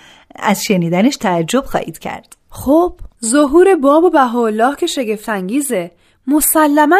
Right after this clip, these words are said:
Speaker 3: در کنارش هم اتفاقات شگفت‌انگیز زیادی میفته.
Speaker 1: این زن شجاع که تا اون موقع کسی صورتش رو ندیده بود، جلوی اون مردا روبند از صورتش برداشت و چهرهٔ آرایش کردش رو همه دیدن.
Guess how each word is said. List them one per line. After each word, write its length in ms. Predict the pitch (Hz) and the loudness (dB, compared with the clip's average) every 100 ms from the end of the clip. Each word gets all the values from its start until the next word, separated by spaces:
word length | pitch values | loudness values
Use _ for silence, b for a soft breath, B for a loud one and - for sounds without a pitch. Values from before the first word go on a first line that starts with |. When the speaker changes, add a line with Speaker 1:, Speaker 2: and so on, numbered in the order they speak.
| 415 | 4
Speaker 3:
در 140 | 320 | 2
کنارش 480 | 269 247 240 285 302 | 0 -2 -2 0 0
هم 120 | 330 | 0
اتفاقات 600 | 233 - 208 214 190 233 | -2 -6 -4 -2 0 0
شگفت‌انگیز 680 | 302 262 208 202 196 185 214 | -2 -2 -2 -4 -6 -4 -4
زیادی 520 | 294 - 202 233 269 | -4 -4 -4 -2 -2
میفته. 580 | 208 165 156 - 156 147 - _ _ b b b b b b - | -4 -4 -10 -12 -16 -16 -20 _ _ b b b b b b 0
Speaker 1:
این 180 | 320 359 | 2 2
زن 240 | 349 359 | 2 0
شجاع 460 | 349 - 294 285 311 | 0 0 0 2 0
که 160 | 320 294 | 0 -2
تا 200 | 208 180 | 0 0
اون 220 | 190 226 | 2 4
موقع 420 | 233 214 233 262 | 4 2 0 0
کسی 400 | 262 254 285 - | -2 -6 -2 0
صورتش 540 | - 175 165 180 175 | 2 2 2 0 -2
رو 60 | 190 | 0
ندیده 420 | 180 175 175 170 | 0 0 0 0
بود، 320 | 170 285 349 b b b b b | 2 2 2 b b b b b
جلوی 400 | 196 180 196 277 | 0 4 4 6
اون 180 | 294 277 | 6 6
مردا 600 | 254 226 214 240 269 269 B B - | 6 2 2 2 4 2 B B -2
روبند 560 | 175 180 165 202 214 | 2 2 4 2 2
از 120 | 180 | 2
صورتش 500 | - 170 175 214 202 | 0 -2 -2 0 -2
برداشت 640 | - 165 156 - 262 262 - | -2 -2 0 0 0 0 0
و 140 | 302 302 b b b | -2 -2 b b b
چهرهٔ 520 | - 196 147 196 208 | -4 -2 0 0 2
آرایش 440 | 185 165 165 165 - | 2 0 0 -2 -2
کردش 460 | 180 160 202 262 | -4 -2 -2 0
رو 160 | 269 269 | 0 0
همه 440 | - 180 180 202 247 | -4 -4 0 2 2
دیدن. 480 | 185 170 139 202 | 0 -4 -12 -14